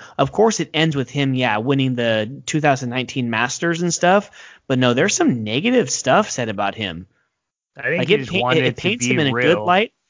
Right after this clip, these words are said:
Speaker 1: It, it, it makes you f-, it makes you feel sorry for him in the first episode, and then you're like, "Oh, damn, like, I forgot he did all that stuff." And then back to, it's a full circle of emotions during the, an,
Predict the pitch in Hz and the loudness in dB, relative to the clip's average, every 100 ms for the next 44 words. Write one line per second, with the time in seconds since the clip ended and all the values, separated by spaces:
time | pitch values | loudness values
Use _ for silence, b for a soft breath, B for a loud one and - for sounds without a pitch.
0 | b - 139 147 170 - 147 170 - 196 | b -6 -4 -4 -8 -4 -2 -2 -2 -6
1 | - - 147 135 147 196 - 196 160 - | -6 -4 -4 0 0 0 0 0 0 2
2 | 165 139 - 117 110 147 - 185 202 202 | 2 2 2 2 4 2 2 2 4 4
3 | 196 170 143 135 120 127 120 131 123 117 | 2 2 2 2 -2 -4 -2 0 0 0
4 | B B B 135 135 131 104 135 131 117 | B B B 0 2 2 0 0 2 2
5 | 110 - - - 127 113 95 95 123 107 | 2 -2 -12 -2 0 0 -4 -6 -6 -6
6 | 101 104 - 104 113 110 110 110 90 113 | -8 -10 -6 -2 0 0 -4 -2 0 2
7 | 107 - - 117 101 - B B 135 135 | 2 -2 2 2 2 -2 B B 2 2
8 | 123 123 135 123 113 - - 160 127 85 | 2 0 2 0 0 -8 -2 2 2 0
9 | - 135 - 226 175 120 107 107 98 104 | -4 -6 2 2 2 -6 -8 -6 -6 -4
10 | 104 104 107 107 104 - 117 107 104 104 | -4 -2 -2 -4 -6 -2 -2 0 -2 -4
11 | 120 | -4